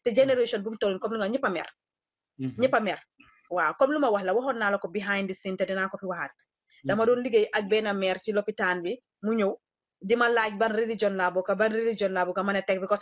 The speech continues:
Speaker 1: xam naa direction yi waxtaan bi fu maa yóbbu. Try naa pour distract ko ba soxna kii di ma laaj ban church laay dem, ban religion laa bokk, maa ngi ne teg. Maire bi tamit tontongal ma rek mel ni suma scarf bi xaw ma na musóor bi la gis nii rek mu ne xaaral kii dama suspect ne muslim la.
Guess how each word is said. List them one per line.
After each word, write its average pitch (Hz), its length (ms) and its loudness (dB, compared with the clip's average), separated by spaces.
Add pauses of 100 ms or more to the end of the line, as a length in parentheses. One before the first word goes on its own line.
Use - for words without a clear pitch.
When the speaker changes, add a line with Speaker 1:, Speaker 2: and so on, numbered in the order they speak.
Speaker 1:
xam 233 160 2
naa 208 160 4 (260)
direction 190 360 0
yi 175 60 -2
waxtaan 165 300 -4
bi 170 60 -4
fu 202 140 -6
maa 180 180 2
yóbbu. 170 160 -4 (760)
Try 247 240 4
naa 233 200 2
pour 254 160 0
distract 233 480 2
ko 226 120 2
ba 240 80 2
soxna 233 260 0
kii 220 180 -10
di 220 100 -2
ma 220 120 2
laaj 202 240 0
ban 214 160 2
church 214 220 0
laay 190 220 0
dem, 190 180 0
ban 208 180 2
religion 202 460 0
laa 175 180 2
bokk, 180 340 -2
maa 180 160 2
ngi 180 120 -6
ne 170 100 -4
teg. 170 160 -6 (800)
Maire 262 300 4
bi 254 80 -2
tamit 262 260 2
tontongal 254 460 2
ma 202 80 4
rek 208 120 0
mel 226 160 0
ni 214 80 -2
suma 233 220 -2
scarf 202 380 0
bi 196 60 -8
xaw 214 180 2
ma 202 80 -4
na 190 100 0
musóor 214 380 2
bi 175 60 0
la 175 100 4
gis 180 240 -6
nii 185 120 0
rek 180 140 2
mu 196 60 -2
ne 196 100 0
xaaral 185 320 2
kii 226 140 -4
dama 202 180 2
suspect 202 300 -6
ne 175 80 -4
muslim 180 420 -8
la. 269 120 -14